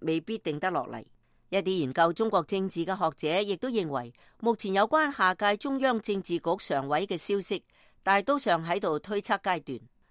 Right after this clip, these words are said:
約翰霍普金斯大學高級國際研究學院教授戴維蘭普頓認為，目前有關中共十九大人事變動嘅消息，絕大多數都係猜測。佢話，佢本人不便對此發表評論。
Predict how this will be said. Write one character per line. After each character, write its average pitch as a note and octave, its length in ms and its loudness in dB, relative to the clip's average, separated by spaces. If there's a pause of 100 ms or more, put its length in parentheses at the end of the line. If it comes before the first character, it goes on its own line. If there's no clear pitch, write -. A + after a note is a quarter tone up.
約 B3 160 2
翰 G3 180 4
霍 A3+ 160 4
普 A3 160 2
金 C4+ 220 4
斯 C4+ 160 -6
大 D3+ 180 2
學 C3+ 260 -4
高 D4+ 160 2
級 D#4+ 140 0
國 G#3+ 220 4
際 G3 200 2
研 D3 300 -2
究 F#3+ 180 4
學 D#3+ 300 2
院 F3+ 160 0
教 E3 180 4
授 C3 320 -4
戴 G#3+ 200 6
維 D3+ 240 2
蘭 C#3+ 200 0
普 G3+ 160 -2
頓 F3+ 140 -2
認 C#3+ 240 -4
為， B2 220 -8 (300)
目 A3 140 2
前 E3+ 200 -2
有 F3+ 100 8
關 C4 320 4
中 C4 280 0
共 F3 300 0
十 E3+ 240 2
九 G3 160 4
大 F#3 200 6
人 C#3+ 200 -2
事 D#3 200 -4
變 F#3 240 -4
動 C#3+ 160 -4
嘅 E3 80 -4
消 G#3 220 -2
息， F#3+ 220 -2
絕 F3+ 160 -4
大 E3+ 200 2
多 A3+ 200 2
數 D#3+ 200 -2
都 F3+ 120 0
係 C#3+ 160 -4
猜 C#3+ 220 -4
測。 C3 180 -4 (360)
佢 D#3 120 0
話， B2 200 -2 (280)
佢 E3+ 120 -4
本 E3+ 200 -4
人 C#3+ 260 -2
不 G3+ 120 0
便 D3+ 240 -4
對 E3+ 160 -2
此 D#3+ 260 -2
發 E3+ 180 2
表 D#3 180 -4
評 A#2+ 220 -12
論。 B2+ 200 -8